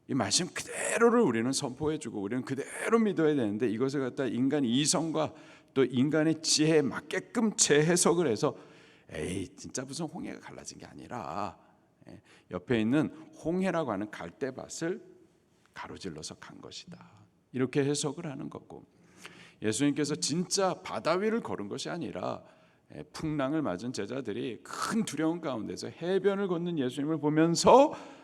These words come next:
예, 바다 위를 걸었다고 그렇게 써놓은 것이다. 예수님께서 어떻게 죽은 자가 다시 살아나?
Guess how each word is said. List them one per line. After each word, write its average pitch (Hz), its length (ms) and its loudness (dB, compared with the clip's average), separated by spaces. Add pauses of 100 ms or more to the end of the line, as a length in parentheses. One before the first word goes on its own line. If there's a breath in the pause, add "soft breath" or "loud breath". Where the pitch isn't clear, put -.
(160 loud breath)
예, - 60 -10
바다 - 300 -6
위를 135 180 -2
걸었다고 131 520 -6
그렇게 - 480 -6
써놓은 160 640 -6
것이다. - 560 -16 (960 loud breath)
예수님께서 156 600 2
어떻게 202 340 2
죽은 220 280 -4
자가 143 180 -2
다시 143 300 -4
살아나? 123 800 -2